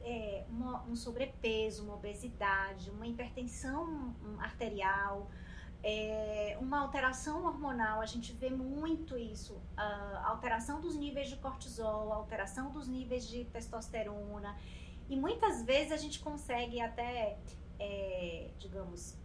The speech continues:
convencer o paciente, né, de, de fazer o tratamento, de aderir ao tratamento, exatamente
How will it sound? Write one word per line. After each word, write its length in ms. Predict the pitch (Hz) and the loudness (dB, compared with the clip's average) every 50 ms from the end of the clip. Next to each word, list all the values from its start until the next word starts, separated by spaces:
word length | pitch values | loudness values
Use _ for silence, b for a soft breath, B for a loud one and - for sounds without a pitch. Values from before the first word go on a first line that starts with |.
| - - | -10 -2
convencer 1080 | - 320 320 349 359 349 359 349 349 339 - - - - 302 294 330 381 381 - - - - - | 2 4 4 4 4 4 4 6 6 6 4 2 2 4 8 8 8 6 6 0 -4 -8 -6 -4
o 100 | 277 262 | -4 -4
paciente, 680 | 240 - 220 220 220 - 233 208 208 226 240 233 - 247 | 0 2 2 2 2 -2 -4 -4 -2 -2 -2 -2 -2 -4
né, 200 | 208 208 220 240 | -2 0 0 0
de, 180 | 240 220 233 226 | 0 0 -4 -6
de 300 | - - 226 226 226 - - - - | -6 -6 -6 -6 -6 -6 -6 0 8
fazer 500 | - 233 226 226 220 226 247 262 294 311 | 8 10 10 8 6 6 6 8 8 6
o 40 | 302 | 4
tratamento, 560 | - 269 247 240 - 233 214 214 220 - 254 | 2 2 2 2 2 0 0 0 -4 -6 -6
de 100 | 226 - | -2 2
aderir 560 | 233 247 240 233 254 247 247 240 247 277 311 302 | 2 2 4 6 6 6 6 4 2 0 2 2
ao 100 | 302 294 | 2 2
tratamento, 540 | - 262 254 254 247 233 226 226 240 233 - | 2 0 0 0 0 -4 -2 -2 -4 -4 -4
exatamente 640 | 269 240 269 302 349 359 381 339 339 349 349 - - | 0 6 6 8 8 6 2 2 2 2 2 0 -2